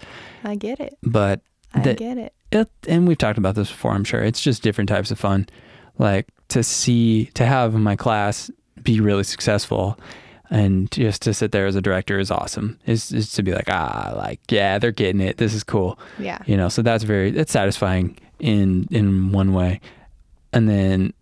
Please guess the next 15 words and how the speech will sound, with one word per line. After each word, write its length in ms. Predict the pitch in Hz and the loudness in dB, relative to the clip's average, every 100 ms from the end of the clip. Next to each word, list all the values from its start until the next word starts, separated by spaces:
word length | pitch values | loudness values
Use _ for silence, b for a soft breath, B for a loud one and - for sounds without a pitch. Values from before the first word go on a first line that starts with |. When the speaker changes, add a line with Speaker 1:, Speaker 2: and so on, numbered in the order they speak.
| _ _ _ _ - | _ _ _ _ -2
Speaker 2:
there's 200 | 123 117 | 0 2
also 600 | 110 98 104 92 90 104 - | 0 0 0 2 0 0 0
a 60 | |
different 360 | 107 104 - 110 | 0 0 -2 -2
rush, 260 | 95 87 - | -2 -2 -6
of 80 | |
course, 260 | - - - | -6 -6 -6
like, 120 | - - | -10 -4
for 140 | 113 | -2
performing 560 | 117 107 113 107 95 117 | -2 -2 -2 -2 -2 -2
and 100 | 101 | -2
being 160 | 120 | -2
like, 180 | - - | -4 -6
"Ha, 720 | - 269 143 - - - - | -4 0 0 0 -4 -6 -10
Speaker 1:
Yeah. 80 | - | -10